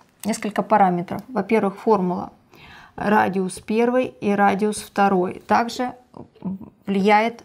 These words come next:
ширина пояса, которая зависит от ширины резинки, так как у нас юбка с поясом на резинке.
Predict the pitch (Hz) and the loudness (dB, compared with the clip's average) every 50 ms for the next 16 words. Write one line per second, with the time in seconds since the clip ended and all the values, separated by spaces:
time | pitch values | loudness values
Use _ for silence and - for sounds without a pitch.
0 | - - - - - 214 196 190 185 190 190 196 196 202 214 214 - - - - | -20 -16 -14 -8 -4 -2 0 0 2 2 2 2 2 0 -2 -4 -10 -16 -20 -18
1 | - - - _ _ - - 233 208 185 180 180 196 202 - - 262 269 294 311 | -18 -18 -18 _ _ -2 2 4 6 6 6 4 2 0 -2 -2 -2 -2 -2 -4
2 | - _ _ _ - - _ _ _ _ _ _ _ _ _ _ - - 202 202 | -10 _ _ _ -20 -20 _ _ _ _ _ _ _ _ _ _ -4 -4 0 4
3 | 220 220 220 214 208 202 196 - 214 202 233 262 - - 240 - - 214 214 214 | 4 4 6 6 4 2 2 2 0 2 2 -2 0 -2 -6 -4 0 -2 -2 -2
4 | - - 220 202 190 190 196 208 214 214 214 190 202 202 196 190 - 214 - 208 | 0 0 2 2 4 4 4 2 2 2 0 2 2 0 0 0 0 0 0 0
5 | 202 - 190 190 - 190 190 180 185 185 - - 190 233 233 - - 254 - - | 0 0 -2 -2 -2 -2 -2 0 -2 -2 -4 -4 -4 -4 -4 -2 -2 -2 -2 -2
6 | - - 196 190 180 196 214 - - 233 214 190 180 185 180 - - - 208 202 | -6 -2 0 0 2 2 0 0 -2 0 0 2 2 2 2 0 -2 -2 -4 -2
7 | 190 190 196 170 170 - - - - | -2 -2 -4 -6 -6 -6 -10 -14 -16